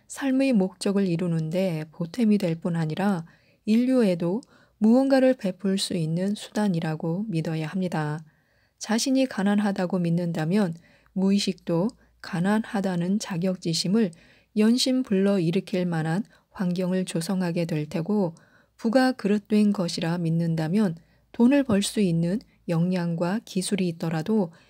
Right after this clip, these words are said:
이를 사용하지 않게 될 것입니다. 아예 돈이 없는 편이 낫다고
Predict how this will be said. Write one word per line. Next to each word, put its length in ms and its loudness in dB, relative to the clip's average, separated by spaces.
이를 260 2
사용하지 920 -2
않게 320 -4
될 200 -2
것입니다. 760 -4
아예 360 2
돈이 360 4
없는 340 4
편이 320 0
낫다고 680 -2